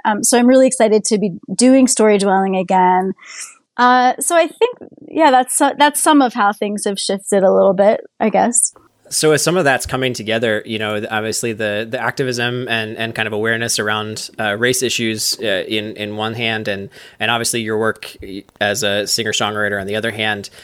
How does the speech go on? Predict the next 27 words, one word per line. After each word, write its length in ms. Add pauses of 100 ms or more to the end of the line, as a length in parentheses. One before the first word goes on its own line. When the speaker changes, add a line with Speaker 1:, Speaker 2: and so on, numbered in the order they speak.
(240)
Speaker 2:
um, 240
I 120
just 360
keep 180
thinking 280
about 400
the 80
way 180
that, 300 (160)
you 120
know, 120
because 420
you've 140
been 160
doing 320
the 240
online, 560 (320)
uh, 120
stuff 360
in 100
some 240
form 300
for 160
at 80
least 200
a 80
while, 480